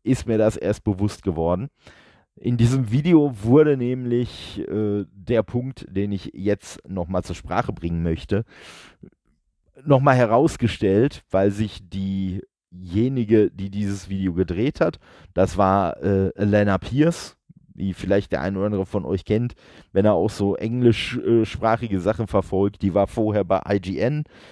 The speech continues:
ist, äh, mittlerweile bei Kinda Funny, äh, gelandet.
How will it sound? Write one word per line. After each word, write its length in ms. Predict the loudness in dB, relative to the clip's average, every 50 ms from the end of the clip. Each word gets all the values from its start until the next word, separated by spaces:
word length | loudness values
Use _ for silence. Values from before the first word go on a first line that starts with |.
| -20 -6 _
ist, 460 | 2 2 2 0 -2 -10 -12 -10 -6
äh, 240 | -2 0 2 2 2
mittlerweile 880 | 2 2 0 2 4 4 4 4 4 4 4 4 4 4 4 2 2
bei 400 | 0 0 0 0 0 0 -2 -4 -6
Kinda 300 | -8 -8 -6 -4 -4 -4
Funny, 520 | -2 0 0 0 0 -2 -4 -4 -4 -4
äh, 280 | -4 -4 -2 -2 -2 0
gelandet. 540 | 0 -2 -2 -2 -2 -2 0 0 -2 -2